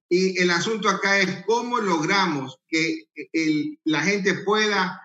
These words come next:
este, tener el campo en funcionamiento, el sector agrícola, que es el que nos ha salvado la campana, porque el sector agrícola es el que sigue dándonos los alimentos y, y la, y los productos que están en, en la mesa todos los días en nuestros hogares,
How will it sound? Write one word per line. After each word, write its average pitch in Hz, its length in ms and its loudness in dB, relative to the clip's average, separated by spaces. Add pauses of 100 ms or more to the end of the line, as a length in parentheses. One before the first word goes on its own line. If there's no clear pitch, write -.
(220)
este, 156 840 2
tener 185 600 0 (120)
el 151 300 -2
campo 196 800 2
en 151 160 2
funcionamiento, 156 840 2
el 143 60 0
sector 135 280 -4
agrícola, 160 600 2
que 156 80 2
es 165 80 4
el 156 60 0
que 151 100 0
nos 139 120 0
ha 156 60 0
salvado 160 720 0 (220)
la 139 120 2
campana, 143 480 4
porque 143 420 0
el 135 60 -4
sector 156 300 -2
agrícola 165 400 4
es 151 60 4
el 147 60 0
que 143 120 0
sigue 170 220 2
dándonos 160 640 0 (240)
los 139 160 2
alimentos 151 600 2
y, 143 280 0
y - 20 0
la, 131 500 -2 (300)
y 143 140 4
los 143 240 0
productos 156 480 2
que 135 60 -8
están 160 240 0
en, 151 380 0
en 135 320 -4
la 135 100 -2
mesa 147 300 -2
todos 156 240 0
los 143 160 -2
días 160 240 2
en 143 80 0
nuestros 143 240 -2
hogares, 180 460 0